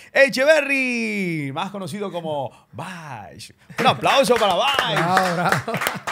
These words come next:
Speaker 2: <laughs> Tremendo nombre de médico. Tremendo nombre de abogado de médico.
Speaker 1: Sí, sí, es como, como internista.
Speaker 2: Luis Gabriel Varela
Speaker 1: <laughs>
Speaker 2: Echeverry. No, bacano, bacano.
Speaker 1: Luis Gabriel Varela Echeverry.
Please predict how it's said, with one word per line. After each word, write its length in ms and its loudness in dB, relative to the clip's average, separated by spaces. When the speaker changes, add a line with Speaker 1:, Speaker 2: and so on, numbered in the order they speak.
Speaker 2:
<laughs> 520 -4
Tremendo 380 2
nombre 300 2
de 100 4
médico. 560 2
Tremendo 400 0
nombre 280 4
de 20 8
abogado 400 6
de 80 4
médico. 380 2
Speaker 1:
Sí, 160 -2
sí, 100 -8
es 120 -10
como, 280 -6
como 220 -4
internista. 580 0
Speaker 2:
Luis 260 2
Gabriel 600 0
Varela 420 2
Speaker 1:
<laughs> 0 -
Speaker 2:
Echeverry. 500 -2
No, 140 -4
bacano, 440 -4
bacano. 380 -10
Speaker 1:
Luis 240 0
Gabriel 400 0
Varela 380 2
Echeverry. 720 0